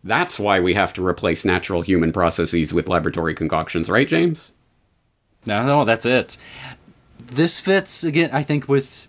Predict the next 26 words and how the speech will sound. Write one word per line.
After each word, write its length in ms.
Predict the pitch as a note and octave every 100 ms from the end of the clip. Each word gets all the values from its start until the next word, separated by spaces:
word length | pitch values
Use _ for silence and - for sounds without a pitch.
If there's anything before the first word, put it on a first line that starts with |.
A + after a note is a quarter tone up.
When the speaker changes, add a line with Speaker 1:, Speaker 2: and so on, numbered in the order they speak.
| -
Speaker 2:
with, 100 | -
again, 240 | C3+ C3
everything, 600 | A#2+ D3+ - D#3 D3+ D3+
the 80 | B2+
powers 380 | D3 B2+ B2+ B2+
that 180 | B2+ -
shouldn't 280 | C3+ B2+
be, 380 | B2 C3 B2 B2
the 120 | G#2+
New 180 | G#2 B2+
World 220 | C3 B2+
Order, 260 | B2+ B2+ B2+
the 80 | A#2
Brave 260 | B2+ B2+
New 120 | A#2+ A#2+
World, 340 | B2+ B2+ A2
the, 60 | G2+
the 420 | G2+ G#2+ G2+ A2+
deep 280 | G#2+ C#3 C#3
state, 300 | - C3 B2
whatever 460 | C#3+ B2+ D3+ D#3+
you 140 | D3+ C#3+
want 140 | D#3
to 40 | C3
name 300 | B2 C#3+ B2
it. 180 | -